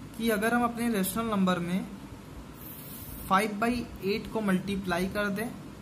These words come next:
और जो इनका product आएगा यही इसका product आ जाएगा, और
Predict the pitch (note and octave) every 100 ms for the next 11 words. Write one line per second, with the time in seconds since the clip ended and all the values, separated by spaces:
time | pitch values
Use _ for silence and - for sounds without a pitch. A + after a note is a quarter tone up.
0 | - E3 F3 D3+ F#3+ A3+ G#3+ A#3 A#3 F3+
1 | E3+ G#3+ G#3+ G#3+ G#3+ A3 G#3+ E3+ F3 G3+
2 | G3 G3+ F#3 F3+ G#3 - A3+ A3 G#3+ A3
3 | - - - - - F3 F3+